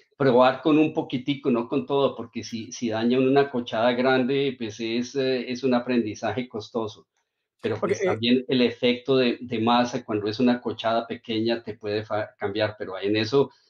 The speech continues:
Speaker 1: yo lo, lo revierto al, al, al maestro Javier, que él ha aprendido muchísimo y, pues, él, él conoce muchísimo más de esos detalles.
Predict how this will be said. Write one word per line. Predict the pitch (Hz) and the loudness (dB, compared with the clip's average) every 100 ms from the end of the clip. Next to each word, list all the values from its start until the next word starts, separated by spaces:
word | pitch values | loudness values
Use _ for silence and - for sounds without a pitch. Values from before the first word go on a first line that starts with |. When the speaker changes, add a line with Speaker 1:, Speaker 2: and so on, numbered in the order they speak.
| _ | _
Speaker 1:
yo | - | 4
lo, | 120 269 | 4 6
lo | 127 | 4
revierto | 123 120 113 117 117 127 | 6 4 4 2 4 4
al, | 127 | 4
al, | 123 120 - | 4 0 4
al | 123 | 4
maestro | 110 107 117 - 127 | 4 2 0 0 0
Javier, | 127 104 117 120 | 2 2 2 0
que | - 113 107 | 0 0 2
él | 120 | 2
ha | |
aprendido | 120 123 117 117 123 | 2 2 2 4 2
muchísimo | 117 107 - 123 120 127 123 | 2 0 2 0 2 2 2
y, | - | 0
pues, | 104 101 | -12 -12
él, | 113 117 123 | -8 -8 -8
él | 123 | -6
conoce | 131 120 117 120 | 0 0 0 2
muchísimo | 123 110 107 - 127 - 120 113 | 2 2 -2 -4 -4 2 2 2
más | 110 107 104 | 0 -2 -4
de | 110 | -6
esos | 104 113 | -4 -6
detalles. | 107 - 98 - 87 | -6 -8 -12 -12 -20